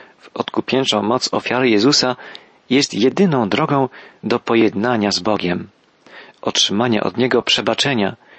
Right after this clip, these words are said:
i uzyskania daru zbawienia i życia wiecznego. Apostoł Paweł pisze w swoim liście do Efezjan: Bóg,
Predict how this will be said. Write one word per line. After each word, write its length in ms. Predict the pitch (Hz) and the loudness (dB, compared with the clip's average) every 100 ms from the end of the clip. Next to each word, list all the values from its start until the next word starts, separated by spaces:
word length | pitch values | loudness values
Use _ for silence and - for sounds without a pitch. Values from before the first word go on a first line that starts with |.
| - - _ | -20 -20 _
i 160 | 107 - | -10 -8
uzyskania 680 | 104 98 - 117 117 107 - - _ _ | -4 -2 -2 0 0 0 -4 -18 _ _
daru 280 | 95 117 123 | -2 2 2
zbawienia 640 | 95 92 90 147 110 - - - - _ - | 2 -2 0 0 0 -4 -8 -20 -20 _ -4
i 220 | 101 95 - | -2 -2 0
życia 380 | - 85 - 90 | 0 0 0 -2
wiecznego. 540 | 92 - 98 110 113 - _ _ _ _ _ _ _ _ _ - | 0 0 0 -2 -6 -10 _ _ _ _ _ _ _ _ _ -10
Apostoł 480 | 104 120 127 113 | -6 -2 0 -2
Paweł 360 | - 127 131 123 - - - _ | 0 0 2 0 -2 -16 -20 _
pisze 320 | - 123 123 | -2 0 0
w 60 | - | -2
swoim 340 | - 110 98 | -2 0 2
liście 300 | 95 120 - | 2 2 0
do 140 | 98 101 | 0 -2
Efezjan: 480 | - 110 101 101 - _ _ _ _ _ _ _ _ - | -2 0 2 2 -2 _ _ _ _ _ _ _ _ -12
Bóg, 500 | 90 131 175 - | 0 2 2 -2